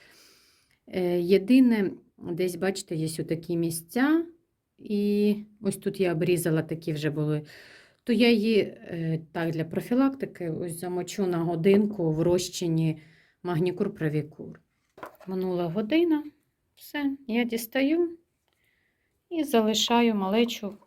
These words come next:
просихати до повного просихання корінчиків. Корінчики просохли,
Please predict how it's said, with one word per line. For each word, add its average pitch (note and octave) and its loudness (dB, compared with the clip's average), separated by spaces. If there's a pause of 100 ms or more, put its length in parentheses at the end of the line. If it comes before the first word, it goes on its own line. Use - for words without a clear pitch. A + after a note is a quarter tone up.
(140)
просихати F3+ -2
до E3+ -4
повного A3+ 0 (100)
просихання F#3+ -6
корінчиків. E3 -8 (3500)
Корінчики F#3 -4
просохли, C#4 -4